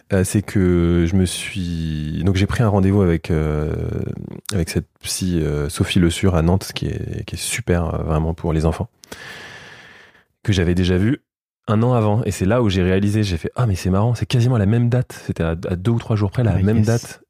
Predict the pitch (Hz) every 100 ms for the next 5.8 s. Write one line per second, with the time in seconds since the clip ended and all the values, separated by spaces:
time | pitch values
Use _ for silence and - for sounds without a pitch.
0 | - 87 82 82 82 87 - - 90 -
1 | 92 90 87 113 120 87 82 80 82 104
2 | - 98 85 78 - 101 82 78 110 95
3 | 76 71 80 82 90 - - - - -
4 | - - 78 78 76 78 85 87 80 87
5 | 76 80 110 - 85 78 76 87